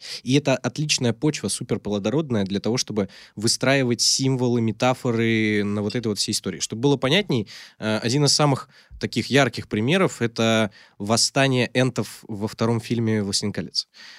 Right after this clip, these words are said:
Э, это не что иное, как, э, образ природы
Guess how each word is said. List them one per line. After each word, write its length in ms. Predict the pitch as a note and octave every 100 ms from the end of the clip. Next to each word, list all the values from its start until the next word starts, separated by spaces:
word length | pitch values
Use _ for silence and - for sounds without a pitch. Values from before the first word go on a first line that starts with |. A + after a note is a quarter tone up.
| _
Э, 220 | F#2+ F#2+
это 240 | G2 C3+ C#3+
не 100 | D3
что 300 | - D#3+ D#3
иное, 340 | C3 B2 D3
как, 380 | F3+ A#2+ A2 - -
э, 480 | A2 G#2+ G2+ F#2+ F2+ _ _ _ _ _ _ _ _ - -
образ 520 | - C#3 B2 B2 - - G#2+
природы 540 | B2+ A#2+ A2+ A#2+ C3+